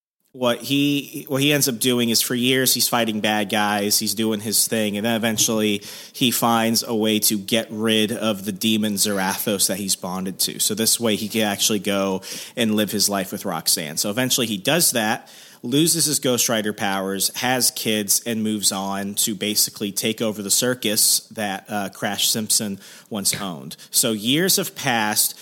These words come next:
and now we're meeting this new Ghost Rider. Now, there's a whole other history. There's a bunch of stuff that you learn later on in the series, but for the most part, the world has been without Johnny Blaze, the Ghost Rider,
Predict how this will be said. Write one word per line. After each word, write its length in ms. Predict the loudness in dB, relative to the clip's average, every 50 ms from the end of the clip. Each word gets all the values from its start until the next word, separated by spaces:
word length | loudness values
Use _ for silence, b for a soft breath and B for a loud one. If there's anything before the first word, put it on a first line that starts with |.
| B B B B B
and 200 | -2 0 0 2
now 320 | 2 2 2 2 2 2 2
we're 160 | 0 0 0
meeting 600 | 0 0 0 2 2 0 0 0 -2 -4 -6 -6
this 420 | -4 -2 0 2 2 2 0 -4 -6
new 280 | -2 0 0 0 0
Ghost 360 | 0 0 0 2 2 2 2 2
Rider. 360 | 0 -2 -4 -4 -6 -6 -6
Now, 160 | -6 -4 -4
there's 180 | -4 -4 -4 -4
a 80 | -6
whole 320 | -2 0 2 4 4 4 4
other 160 | 4 2 0
history. 480 | 2 0 2 2 2 2 2 2 2
There's 220 | 2 2 2 0 0
a 20 |
bunch 220 | -2 -2 -2 0 0
of 40 |
stuff 220 | 0 2 0 0 -2
that 120 | -2 -2
you 140 | 0 0 0
learn 280 | 0 -2 -2 -2 0 2
later 360 | 2 2 2 2 2 2 2
on 240 | 2 4 4 2 2
in 120 | 2 2
the 100 | 2 2
series, 540 | 2 2 2 0 0 -2 -2 -2 -4 -4 -4
but 120 | -6 -4
for 140 | -2 -2 -2
the 80 | -2 0
most 400 | 2 2 4 4 2 2 0 2
part, 320 | 0 2 2 0 -2 B B B B B B B B 0
the 100 | 2 2
world 440 | 2 2 2 4 4 2 2 2
has 140 | 2 2 2
been 280 | 2 2 0 2 2 2
without 600 | 0 0 -2 -4 -2 0 2 2 2 0 -4 -4
Johnny 420 | -2 0 2 2 2 2 2 0 0
Blaze, 420 | 0 0 2 2 4 2 2 0
the 120 | -4 -4
Ghost 440 | -4 0 2 2 4 4 2 2 2
Rider, 480 | 0 0 0 0 0 0 -2 -2 -4